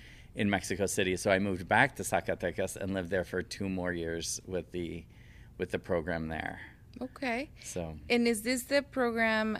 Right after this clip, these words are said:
Speaker 2: that it's called Organization Christ for Children International?
Speaker 1: Correct. It was C F C I, Christ for Children International.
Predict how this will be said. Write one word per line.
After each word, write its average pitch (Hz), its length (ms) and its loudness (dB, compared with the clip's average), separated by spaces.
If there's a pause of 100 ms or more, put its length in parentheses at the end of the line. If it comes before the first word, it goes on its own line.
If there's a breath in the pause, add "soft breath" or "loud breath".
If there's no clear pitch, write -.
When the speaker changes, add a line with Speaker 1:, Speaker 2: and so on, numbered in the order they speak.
(140)
Speaker 2:
that 185 600 4 (120)
it's - 160 -4
called 196 300 6
Organization 190 720 0
Christ 196 340 2
for 208 160 -4
Children 185 600 -2
International? 170 840 -4
Speaker 1:
Correct. 98 440 6
It 95 40 2
was 92 180 0
C 127 240 4
F 123 80 2
C 127 180 2
I, 107 160 8
Christ 110 320 2
for 117 60 0
Children 117 400 0
International. 117 720 0